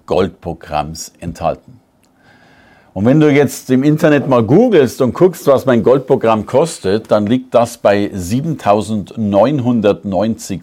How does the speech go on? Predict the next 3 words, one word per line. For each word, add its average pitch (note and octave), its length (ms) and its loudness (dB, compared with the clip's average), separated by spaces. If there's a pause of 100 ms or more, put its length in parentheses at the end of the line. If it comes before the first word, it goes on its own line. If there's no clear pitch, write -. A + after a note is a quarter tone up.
(100)
Euro A2 640 0 (140)
plus A2 600 0 (260)
Mehrwertsteuer. A2 800 0